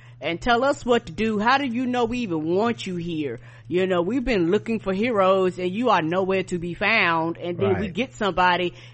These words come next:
Speaker 1: and you tell us that something's wrong with it." It's like, come on now.
Speaker 2: Yeah, so, um, anything else for likes?
Speaker 1: Oh, it's kinda, uh, piggybacking on what I said before.
Speaker 2: Yeah.
Speaker 1: I did not know, I don't know if this is true or not, I didn't read the comics.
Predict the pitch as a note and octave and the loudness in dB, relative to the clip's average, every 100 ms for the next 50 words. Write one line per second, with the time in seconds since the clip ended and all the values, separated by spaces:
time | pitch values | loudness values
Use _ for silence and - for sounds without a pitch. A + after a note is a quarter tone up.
0 | - D#3+ D#3+ A#3 D#3+ G3 G#3 G3 D#3+ G3 | -10 -6 -4 -2 2 2 2 -2 -6 -4
1 | G3 E3 D3 C3+ D3 D#3 G#3 B3+ C4+ - | -4 -2 -4 -6 -6 -2 -2 -2 -4 -4
2 | G#3+ G#3+ G#3+ G#3+ A3 G#3 G3 C4+ D#4+ C#4 | -4 -2 -2 0 0 0 -2 0 2 2
3 | G3+ F#3+ G3 G3+ - - B2+ C3+ A#2 G#2 | 2 2 0 -4 -14 -8 -2 0 0 -2
4 | G#2+ C3 A#2+ A#2 A#2 - - - - - | -4 -2 0 0 -4 -8 -18 -20 -12 0
5 | C#3 D3 C#3+ C#3 C3 C3 C3 C#3 - - | 4 6 6 4 4 2 2 -2 -4 -4
6 | D3 F3 F3+ F3 E3+ D3 C#3 D#3+ F3+ - | 2 4 6 6 4 2 2 2 0 -6
7 | - - - - - - G3 G#3 G#3 G3 | -16 -18 -20 -20 -20 0 4 4 4 -2
8 | B3+ A#3+ A#3+ A#3 E3+ F#3 F3 A3+ G#3 G3+ | -2 0 2 2 4 4 4 0 2 0
9 | F#3+ F#3 E3+ F3 F3 - F3+ D#3 - F#3 | 0 0 2 2 0 -2 -8 -8 -4 0
10 | F#3+ D#3+ A2 F#3+ A#3+ B3+ A#3 G3+ F#3 G3 | 2 2 2 2 2 0 2 2 2 4
11 | A3 A#3+ G#3+ E3 F#3 F#3 F3+ D#3+ E3 - | 4 2 0 0 0 0 -2 -2 -10 -6
12 | C4 C4+ B3+ B3 A#3 C#3 D3 D#3 D3 C#3+ | -4 -2 0 2 2 0 -2 -2 -6 -6
13 | A3+ G#3 G3+ G#3 | -2 0 2 -2